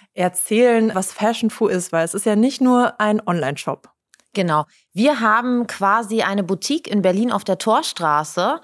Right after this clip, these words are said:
Speaker 2: und, äh, nebenbei machen wir das online und verkaufen auch live über eBay Live.
Speaker 1: Und wie ist der Gedanke dahinter entstanden?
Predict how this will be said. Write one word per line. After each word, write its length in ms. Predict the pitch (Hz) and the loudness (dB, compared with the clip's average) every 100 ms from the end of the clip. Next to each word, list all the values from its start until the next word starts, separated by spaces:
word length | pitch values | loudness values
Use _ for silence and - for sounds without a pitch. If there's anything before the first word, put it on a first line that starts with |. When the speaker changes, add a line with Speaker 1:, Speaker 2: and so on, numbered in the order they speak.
| - - _ - | -14 -20 _ 0
Speaker 2:
und, 380 | 247 254 247 | 4 4 2
äh, 140 | 202 196 | 0 2
nebenbei 280 | 202 202 196 | 2 2 0
machen 160 | 202 | 0
wir 60 | 190 | 0
das 140 | 180 | 0
online 340 | - 208 196 - | 0 2 0 0
und 100 | 196 | -2
verkaufen 400 | 190 180 170 160 | -2 -2 -2 0
auch 200 | 151 143 | 0 0
live 340 | 143 139 139 | -4 -4 -6
über 220 | 147 139 | -8 -6
eBay 220 | 127 131 123 | -6 -8 -8
Live. 440 | 110 - - _ _ _ _ | -10 -10 -16 _ _ _ _
Speaker 1:
Und 340 | 196 202 196 175 175 | 0 2 0 -2 -2
wie 160 | 208 | 0
ist 220 | 226 - | 0 0
der 300 | 202 196 196 | 0 2 2
Gedanke 360 | 185 170 175 214 | 0 -2 -2 -2
dahinter 340 | 196 202 190 | -2 -2 -4
entstanden? 760 | 180 170 - 165 196 247 294 | -6 -10 -8 -6 -6 -8 -14